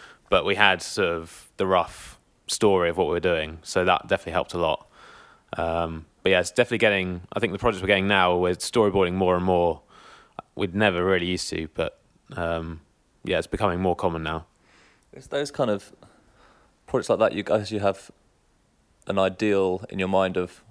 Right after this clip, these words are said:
Speaker 2: hopefully we'll do some, this or something similar. But when there's, it's a project that's got so many unknown, I mean, that is a kind of a slightly extreme example, but with, you know, you can only get materials to that island, for example,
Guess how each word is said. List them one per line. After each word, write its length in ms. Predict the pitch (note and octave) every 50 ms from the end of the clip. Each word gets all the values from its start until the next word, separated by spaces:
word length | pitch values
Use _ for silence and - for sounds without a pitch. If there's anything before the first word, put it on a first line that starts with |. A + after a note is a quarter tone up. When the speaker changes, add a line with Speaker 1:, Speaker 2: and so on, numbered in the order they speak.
| _ _ -
Speaker 2:
hopefully 320 | - - - - - F#2
we'll 120 | F2+ F#2 F2
do 200 | - F#2 F#2 F2+
some, 220 | - - F2+ - -
this 300 | G2 - F#2+ F#2 - -
or 100 | F#2 F2+
something 280 | - G2+ F2+ F2 F#2
similar. 480 | - - A2+ G2 F#2 D#2 A1 D2+ - - _ _ _ - - - - - _ _ _ _ _ -
But 160 | G2 - -
when 180 | G#2+ A2 G#2+ G#2
there's, 380 | G2+ G2 F#2+ - - - - _ -
it's 120 | - - -
a 40 | A2+
project 320 | - A2 G2+ - - -
that's 200 | - - - -
got 220 | - - - -
so 340 | - - - - G#2+ G#2 G#2
many 360 | G2 G2 F#2+ F#2+ F#2 F2+ F#2 - -
unknown, 360 | G2 F#2+ F#2 F#2+ F#2 F2+ -
I 40 | -
mean, 120 | G#2 A2
that 320 | A#2 A#2+ - - - - - _ - - - - - - -
is 100 | G2 F2+
a 80 | F#2
kind 280 | - - - - G#2 F2
of 60 | - -
a 60 | - -
slightly 360 | - - A2+ G#2+ - F#2 F2+
extreme 240 | D2+ - - E2+ D#2
example, 480 | - - F#2+ F#2+ - - E2+ - - _ _ _ _ _ -
but 220 | F2+ E2+ - - -
with, 120 | F2+ E2+ _ _ _ -
you 100 | - F2+
know, 80 | F2 - _ _ _ _ _ _ -
you 100 | - G2
can 100 | - A2+
only 120 | G#2+ G#2 F#2+
get 120 | A2 -
materials 520 | G2+ - - A#2 G#2+ G2+ F#2+ F2 F#2+ F#2+
to 60 | - -
that 100 | G#2+ D#2
island, 260 | G2+ G2+ G2 F#2 F#2
for 60 | G#2+
example, 540 | F#2 F#2+ G2+ G2 F#2+ - F#2+ F#2 F#2 -